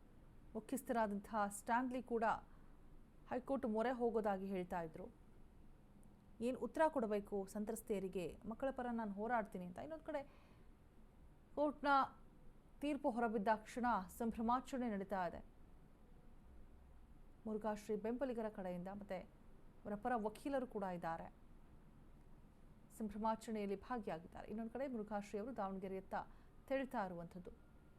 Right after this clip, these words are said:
So ಮೂರು ಜನ ಆರೋಪಿಗಳು ಕೂಡ ನಿರ್ದೋಷಿ ಅಂತ ಪ್ರಕಟ ಆಗಿದೆ finally ಕೋರ್ಟಿಂದ. So ಒಂದ್ ಕೇಸ್ ಇದೀಗ ಖುಲಾಸೆ ಸಿಕ್ಕಿರುವಂಥದ್ದು, ಮೂರು ಜನ ಕೂಡ ನಿರ್ದೋಷಿ ಅಂತ ಹೇಳಲಾಗ್ತಾ ಇದೆ.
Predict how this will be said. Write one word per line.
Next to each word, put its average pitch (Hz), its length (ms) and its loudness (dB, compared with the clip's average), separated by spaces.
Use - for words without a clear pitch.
So 208 60 -2
ಮೂರು 240 280 2
ಜನ 240 200 2
ಆರೋಪಿಗಳು 208 420 4
ಕೂಡ 220 180 2
ನಿರ್ದೋಷಿ 233 560 2
ಅಂತ 208 180 0
ಪ್ರಕಟ 254 280 2
ಆಗಿದೆ 185 320 2
finally 185 400 -4
ಕೋರ್ಟಿಂದ. 226 420 6
So 277 40 4
ಒಂದ್ 247 380 6
ಕೇಸ್ 269 400 2
ಇದೀಗ 208 300 2
ಖುಲಾಸೆ 220 440 4
ಸಿಕ್ಕಿರುವಂಥದ್ದು, 208 640 0
ಮೂರು 240 340 2
ಜನ 247 180 2
ಕೂಡ 240 200 -2
ನಿರ್ದೋಷಿ 208 520 0
ಅಂತ 190 140 -2
ಹೇಳಲಾಗ್ತಾ 180 640 -2
ಇದೆ. - 180 -6